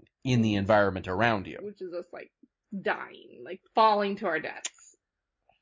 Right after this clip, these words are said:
Speaker 1: Yeah, who, something.
Speaker 2: <laughs> We do have the
Speaker 1: Um,
Speaker 2: carpet.
Speaker 1: <laughs>
Speaker 2: We
Speaker 1: so
Speaker 2: have the carpet.
Speaker 1: So, uh,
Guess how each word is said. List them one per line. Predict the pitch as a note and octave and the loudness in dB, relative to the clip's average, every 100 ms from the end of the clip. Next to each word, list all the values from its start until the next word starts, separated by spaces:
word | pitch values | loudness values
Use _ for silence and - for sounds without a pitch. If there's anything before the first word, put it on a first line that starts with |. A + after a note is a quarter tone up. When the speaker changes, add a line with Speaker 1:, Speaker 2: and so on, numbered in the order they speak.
| _ G#4+ | _ 6
Speaker 1:
Yeah, | G4+ | 6
who, | B3 E4 B3+ | 6 4 6
something. | - A#3+ G#3+ G#2+ C#3 | 6 6 2 0 -6
Speaker 2:
<laughs> | - - _ | -16 -20 _
We | - | 4
do | C3 B2+ | 6 6
have | A#2 | 4
the | A2+ | 0
Speaker 1:
Um, | |
Speaker 2:
carpet. | G#2+ D#4 G4 C4 - - - - | 0 0 0 -2 -4 -4 -4 -10
Speaker 1:
<laughs> | _ _ _ - | _ _ _ 2
Speaker 2:
We | G4 | 6
Speaker 1:
so | |
Speaker 2:
have | C3+ A2+ | 8 6
the | - - E5+ E5 | 2 -2 0 0
carpet. | - E3 - _ _ _ _ _ - _ _ _ _ _ _ - | -2 -8 -16 _ _ _ _ _ -20 _ _ _ _ _ _ -10
Speaker 1:
So, | - F3 D#3 D3 | 0 4 6 8
uh, | C#3+ C3 B2+ | 8 10 10